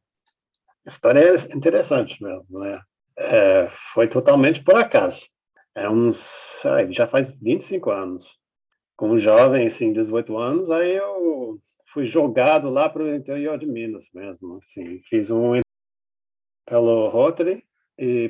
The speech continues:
passei um ano em Patos de Minas, né? Uma cidade pequena lá, bem no interiorzinho mesmo. E, né, passei um ano, assim, com duas famílias,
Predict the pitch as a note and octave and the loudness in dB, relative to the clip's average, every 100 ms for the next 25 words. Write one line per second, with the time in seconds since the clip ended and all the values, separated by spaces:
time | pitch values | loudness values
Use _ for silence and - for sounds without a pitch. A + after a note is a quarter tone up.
0 | B2+ B2+ D3 D3+ E3 C#3 E3 D3+ A#2 D3+ | -6 -8 -4 -2 0 0 -2 -2 -4 -8
1 | F3+ - G#2 G2+ F2 E2+ - A2 A#2 A2 | -8 -12 -12 -12 -12 -16 -10 -6 -4 -6
2 | - G2 G2+ - F#2 - B2+ C#3+ B2 A#2+ | -4 -2 -2 -6 -12 -8 -6 -4 -2 -2
3 | - _ _ D3+ G3+ F#3 D#3 D#3 C#3 B2 | -6 _ _ 2 6 6 4 4 4 4
4 | A2+ A2 G2+ F#2+ E2+ - _ _ _ _ | 4 2 -2 -6 -10 -16 _ _ _ _
5 | _ - C#3 D3+ D3+ D3 C#3+ C3+ B2+ D3+ | _ -4 2 4 4 2 2 2 2 0
6 | G3+ G3+ G3 E3+ E3 G3+ F3+ E3 F#3+ E4+ | -2 -4 -4 -8 -6 -4 0 0 2 0
7 | C4+ A2+ - A#2+ A#2 G2+ F#2+ - _ A2+ | -2 -6 -8 -6 -6 -10 -14 -20 _ -6
8 | A2+ A2 G#2+ A#2 A#2+ A#2+ G#2+ A2+ C#3 F3 | -4 -4 -4 -4 -2 0 0 0 2 0
9 | E3+ | -4